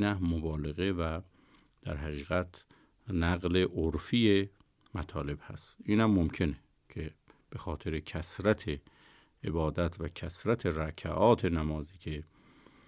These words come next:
ائمه هدا علیهم السلام به جا می آوردن، یک چنین تعبیراتی درباره اونها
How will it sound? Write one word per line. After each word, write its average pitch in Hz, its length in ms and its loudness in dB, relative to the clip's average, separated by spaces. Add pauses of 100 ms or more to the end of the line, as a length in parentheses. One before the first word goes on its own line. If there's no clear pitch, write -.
(360)
ائمه 78 500 2
هدا 80 200 -2
علیهم 76 340 -2
السلام 76 480 -2
به 80 120 2
جا 82 220 2
می 85 180 4
آوردن، 95 540 2
یک 151 180 -2
چنین 98 300 0
تعبیراتی 87 920 -2 (540)
درباره 76 500 -6
اونها 82 540 -6